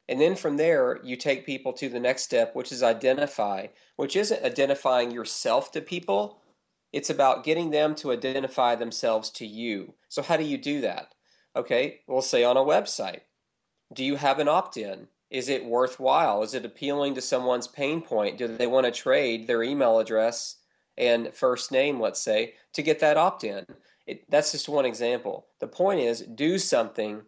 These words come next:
to get them to show, "I exist." "Hey, Josh, I'm over here waving my hand. I just subscribed to your podcast. I just subscribed to your blog. I just opted in to get the free giveaway," whatever it may be.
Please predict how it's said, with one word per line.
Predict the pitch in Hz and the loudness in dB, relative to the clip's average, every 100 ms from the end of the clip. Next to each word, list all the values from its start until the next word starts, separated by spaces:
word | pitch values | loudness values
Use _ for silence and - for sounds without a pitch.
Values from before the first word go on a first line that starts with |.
| _ | _
to | 120 | -10
get | 113 143 - | -2 -2 0
them | 156 160 | -2 -2
to | 160 | -4
show, | - 135 120 110 110 107 | 0 4 4 4 0 0
"I | 120 123 | 0 2
exist." | 123 107 104 113 101 - - _ - | 0 -2 -2 0 0 -4 -12 _ -2
"Hey, | 165 180 160 - | 2 2 0 -6
Josh, | 135 139 139 135 | 0 2 2 0
I'm | 135 | 0
over | 151 | -2
here | 151 165 147 | -2 -2 0
waving | 151 151 | 0 -2
my | 143 135 | -2 -2
hand. | 151 147 131 | 0 0 2
I | 117 | 0
just | 135 - | -2 -8
subscribed | 127 - 131 127 131 127 _ _ _ - | -10 -4 0 2 0 -4 _ _ _ -14
to | 131 | -10
your | - | -4
podcast. | 175 165 - 170 156 147 - | 2 2 2 2 2 0 -6
I | 120 | -6
just | 120 | -8
subscribed | 117 - - 117 113 | -14 -10 -4 -2 -2
to | 110 | -8
your | 107 | -10
blog. | 147 160 156 143 139 _ _ - | -2 2 4 2 0 _ _ -4
I | 117 | -4
just | 123 - | -4 -2
opted | 123 127 127 | 0 0 -4
in | 120 117 | -4 -4
to | 117 | -6
get | 117 120 | -10 -12
the | |
free | - 127 113 | -14 -10 -4
giveaway," | 151 160 156 139 135 131 | 0 0 2 2 2 2
whatever | 98 117 123 135 135 | 0 2 2 2 0
it | 117 | 0
may | 120 113 | -2 -2
be. | 113 104 98 98 | -4 -6 -8 -12